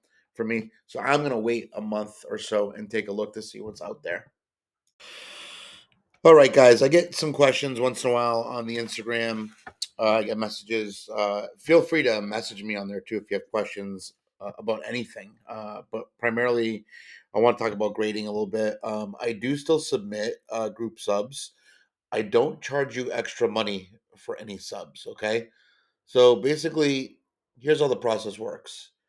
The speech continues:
'Cause some people have been asking me lately how this works. I've done this for quite a bit of people. Uh, you can ask Rory about it. You can have, ask the Sports Card Bros about it.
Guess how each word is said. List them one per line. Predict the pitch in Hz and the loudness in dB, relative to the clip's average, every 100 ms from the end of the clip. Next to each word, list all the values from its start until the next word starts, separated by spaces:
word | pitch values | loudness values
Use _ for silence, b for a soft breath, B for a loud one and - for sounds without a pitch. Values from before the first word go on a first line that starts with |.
| _ _ _ | _ _ _
'Cause | - | -12
some | 139 | -6
people | 135 135 | -4 -2
have | 117 | -2
been | 113 | -4
asking | 110 107 113 104 | -6 -8 -12 -10
me | 104 | -8
lately | 110 98 101 113 - _ | -8 -10 -12 -16 -20 _
how | _ 113 | _ -10
this | 104 107 | -10 -10
works. | 113 117 - - - B B B B | -12 -12 -16 -18 -20 B B B B
I've | - 214 | -6 0
done | 143 | 2
this | 139 | 2
for | - | -4
quite | - 135 | 2 4
a | 117 | 4
bit | 107 | 2
of | 98 | -2
people. | 98 98 - - _ _ _ | -8 -12 -12 -16 _ _ _
Uh, | 104 | -12
you | 107 | -12
can | 101 110 | -4 -2
ask | 101 123 | -2 0
Rory | 151 151 143 | 4 6 4
about | 131 127 | 2 2
it. | 127 123 120 | 2 2 0
You | - 104 | -6 -6
can | |
have, | 104 104 95 B B B B _ - | -4 -4 -8 B B B B _ -6
ask | 107 - | -6 -6
the | |
Sports | - - 113 - | -14 -6 -6 -4
Card | 104 - | -8 0
Bros | 147 151 131 | 6 8 6
about | 131 131 127 | 0 -2 0
it. | 127 127 | 2 2